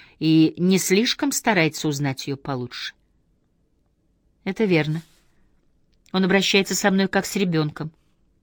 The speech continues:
как с игрушкой", возмущённо подтвердила Стефани. По мнению Герды, Генри обручился со Стефани только из своеобразного чувства долга. "Да, он меня жалеет".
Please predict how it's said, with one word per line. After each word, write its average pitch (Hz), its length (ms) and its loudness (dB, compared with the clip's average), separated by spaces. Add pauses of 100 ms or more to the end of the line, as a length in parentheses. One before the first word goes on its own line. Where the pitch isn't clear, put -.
(280)
как - 180 -10
с - 120 -4
игрушкой", 175 560 -2 (260)
возмущённо 214 960 0 (360)
подтвердила 151 600 -2
Стефани. 127 640 -8 (1300)
По 196 80 6
мнению 202 380 4
Герды, 202 380 4
Генри 226 400 4
обручился 247 640 0
со 254 200 2
Стефани 269 440 0
только 220 520 2 (400)
из 233 160 2
своеобразного 208 800 4
чувства 233 400 -2
долга. 175 440 4 (300)
"Да, 175 260 0 (760)
он 180 140 -2
меня 202 200 2
жалеет". 202 600 0